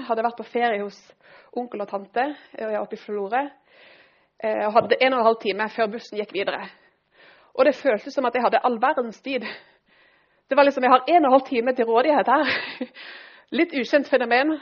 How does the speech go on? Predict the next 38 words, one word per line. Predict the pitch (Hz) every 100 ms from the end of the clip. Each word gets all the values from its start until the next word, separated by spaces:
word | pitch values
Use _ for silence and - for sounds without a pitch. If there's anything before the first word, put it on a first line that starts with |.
| 240
Da |
var | 269
jeg | 254
student | - 247 277
på | 254
den | 240 240
tiden, | 269 240
men | 220 220 _ - _ -
jeg | -
tror | 294
de | 254
fleste | - 233 -
av | 285 220
oss | -
ikke | 220 233
har | 262 262
ofte | - 233
den | 233 214
der, | 214 196 - - _ _ _ _ - - -
"Jeg | 214
har | 226 -
all | 220
verdens | 233 254 220 -
tid." | 202 202 - - -
Eh, | 202 202 196 196 - _ _ _ -
uansett | 269 294 285 202 -
om | 233
man | 208 208
er | 208 196 190 - _ _ _ _
student | - 220 226 254 240 214
eller | 202 196
ung | 233 247
eller | 196 190 202
pensjonist, | 220 214 226 247 254
en |
kan | 233 247
gjerne | 233 240
ha | 220